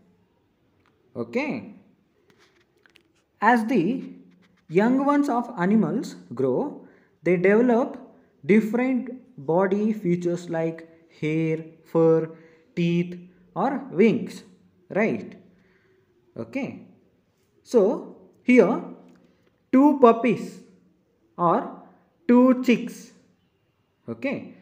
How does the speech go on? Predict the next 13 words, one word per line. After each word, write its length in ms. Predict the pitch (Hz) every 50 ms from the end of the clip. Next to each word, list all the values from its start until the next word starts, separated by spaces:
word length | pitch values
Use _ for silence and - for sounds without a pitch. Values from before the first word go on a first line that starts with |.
| _ _ _ _ _ _ _ _ _ _
so 200 | _ - 185 180
here 220 | 175 180 185 202 247
all 340 | 311 320 285 - 151 160 170
of 140 | 170 -
you 160 | 208 254 294 -
see 240 | - - 175 175
here 340 | 175 175 180 202 269 320 349 - - - - - _ _ -
puppies 520 | 214 220 214 - 233 170 120 - - - - - - _ _ _ _ _ _ _ _ _ _ _ _ _ _ _ _ _ _ _ _ _ _ _ _
may 200 | - 156 175 185
have 400 | 175 185 202 233 285 330 320 - - - - - - _
similar 560 | - - 226 233 247 285 285 294 311 302 233
body 360 | 180 185 190 240 262 285 269
parts. 460 | - - 147 - - - - - -